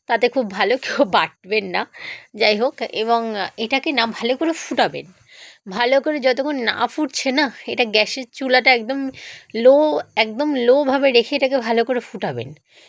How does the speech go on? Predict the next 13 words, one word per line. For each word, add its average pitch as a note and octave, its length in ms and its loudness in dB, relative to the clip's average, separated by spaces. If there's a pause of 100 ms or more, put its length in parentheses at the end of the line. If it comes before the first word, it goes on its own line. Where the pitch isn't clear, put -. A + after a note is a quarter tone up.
(140)
এই C4 160 -2
দেখছেন C4 460 0 (200)
কীরকমভাবে B3 540 2
ফুটছে। C4 460 -6 (600)
তো D#4 120 -4
এর C#4+ 280 0
মধ্যে D4 260 -4
যেটাকে C#4+ 420 -4
আপনাদের A#3+ 460 -2
অ্যাড C4+ 280 -10
করতে A#3 320 -2
হবে, A3 200 2
এই A#3+ 260 0